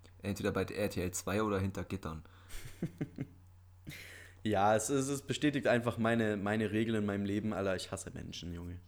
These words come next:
Speaker 2: Ich hasse Menschen. Ich bin einfach so,
Speaker 1: Ja.
Speaker 2: jem-, wirklich jemanden zu <clears throat> finden, ähm, wo ich halt auch langfristig Interesse dran hab, Kontakt zu haben, selten. Sehr, sehr selten. Weil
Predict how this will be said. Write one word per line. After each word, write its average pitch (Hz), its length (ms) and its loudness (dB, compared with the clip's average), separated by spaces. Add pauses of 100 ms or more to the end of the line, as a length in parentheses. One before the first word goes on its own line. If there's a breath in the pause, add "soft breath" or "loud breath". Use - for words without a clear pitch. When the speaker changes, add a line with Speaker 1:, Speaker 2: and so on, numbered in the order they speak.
Speaker 2:
Ich - 100 -16
hasse - 220 -14
Menschen. 92 340 -12 (880 soft breath)
Ich - 80 -14
bin 135 140 6
einfach 135 320 4
so, 104 120 8
Speaker 1:
Ja. 110 340 4
Speaker 2:
jem-, 139 420 4
wirklich 175 320 4
jemanden 165 340 2
zu 180 120 2
<clears throat> - 0 -
finden, 165 680 2 (460 loud breath)
ähm, 123 560 4
wo 135 180 8
ich 143 220 2
halt 123 360 6
auch - 280 2
langfristig 143 760 4
Interesse 123 540 2
dran 120 220 2
hab, 123 260 2
Kontakt - 400 -2
zu 104 160 0
haben, 117 300 4 (340 loud breath)
selten. 92 460 -2 (540)
Sehr, 101 380 4
sehr 92 220 0
selten. 90 400 -4 (480)
Weil 127 280 8